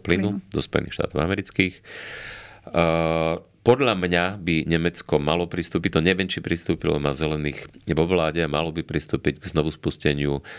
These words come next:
Speaker 1: jadrových elektrární, ktoré sú funkčné, ktoré sú bezpečné
Speaker 2: Len ich treba
Speaker 1: a
Speaker 2: zapnúť.
Speaker 1: samozrejme, že čím viac by vyrábali z jadra, tým menej potrebujú dovážať,
Speaker 2: Mm.
Speaker 1: e, z Ruska. Mala by byť riešená situácia so zásobníkmi, e, plynu, ktoré sú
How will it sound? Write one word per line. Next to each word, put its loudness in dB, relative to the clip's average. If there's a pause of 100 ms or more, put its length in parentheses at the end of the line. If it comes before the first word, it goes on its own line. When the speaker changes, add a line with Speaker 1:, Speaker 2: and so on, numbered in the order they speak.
(100)
Speaker 1:
jadrových 2
elektrární, -2
ktoré 0
sú -6
funkčné, 0
ktoré -2
sú -6
bezpečné 2
Speaker 2:
Len 4
ich -2
treba 2
Speaker 1:
a -
Speaker 2:
zapnúť. -2
Speaker 1:
samozrejme, 2
že 2 (320)
čím 4
viac 2
by 0
vyrábali 0
z 2
jadra, 0
tým -4
menej 0
potrebujú -4
dovážať, -2
Speaker 2:
Mm. -10
Speaker 1:
e, -2
z -14
Ruska. 2 (800)
Mala 4
by 0
byť 0
riešená 2
situácia 2
so 0
zásobníkmi, 0
e, -10 (600)
plynu, 0
ktoré 2
sú 2